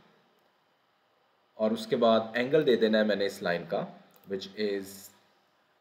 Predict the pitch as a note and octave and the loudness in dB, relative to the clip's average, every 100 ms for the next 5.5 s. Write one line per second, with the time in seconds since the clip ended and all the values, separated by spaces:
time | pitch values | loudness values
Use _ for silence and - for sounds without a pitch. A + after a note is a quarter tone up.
0 | _ A2+ C#3 B2+ A#2 A#2 B2+ - - - | _ -8 -6 -2 -2 -2 -4 -8 -16 -20
1 | _ _ _ _ _ _ _ _ _ _ | _ _ _ _ _ _ _ _ _ _
2 | _ _ _ _ _ _ _ _ _ _ | _ _ _ _ _ _ _ _ _ _
3 | _ _ _ _ _ _ _ _ _ _ | _ _ _ _ _ _ _ _ _ _
4 | - A2 G#2+ G#2 G2+ G#2+ G#2 - - A#2+ | -6 -2 0 0 0 0 -2 -4 0 4
5 | A#2+ A#2 - G#2+ G#2 | 4 0 -2 -4 -4